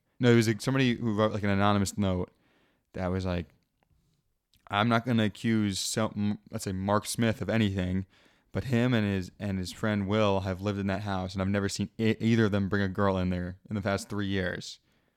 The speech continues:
Please keep my name anonymous." And the note, of course, is not anonymous. It's signed, like, you know, Wendy Sue or whatever. Uh, she's, like, just snitching on a dude for no reason.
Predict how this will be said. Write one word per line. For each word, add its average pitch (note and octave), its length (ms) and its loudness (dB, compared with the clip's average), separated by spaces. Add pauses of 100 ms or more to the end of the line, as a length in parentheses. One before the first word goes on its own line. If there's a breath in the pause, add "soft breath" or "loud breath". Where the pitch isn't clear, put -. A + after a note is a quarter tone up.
(120)
Please A#2 220 2
keep B2+ 160 -2
my G#2+ 80 2
name G2+ 240 2
anonymous." F#2 480 -2
And G#2 140 -4
the F#2+ 40 0
note, G2 220 2
of F#2+ 140 -10
course, G2 340 -2
is F#2 140 -6
not F2+ 180 -6
anonymous. G2 340 -4
It's G#2+ 120 -6
signed, F#2 360 -4
like, - 200 -16
you F#2+ 60 -6
know, - 100 -10 (160)
Wendy G2 340 0
Sue F#2 300 -2
or F#2 120 -6
whatever. F#2 440 -6 (640)
Uh, F#2+ 240 -6
she's, D#3 180 -6
like, F#3 100 0
just - 260 2
snitching D3+ 260 0
on A#2+ 60 2
a A2+ 60 2
dude A2+ 240 -2
for G#2+ 120 -4
no G#2+ 140 0
reason. G2 560 -4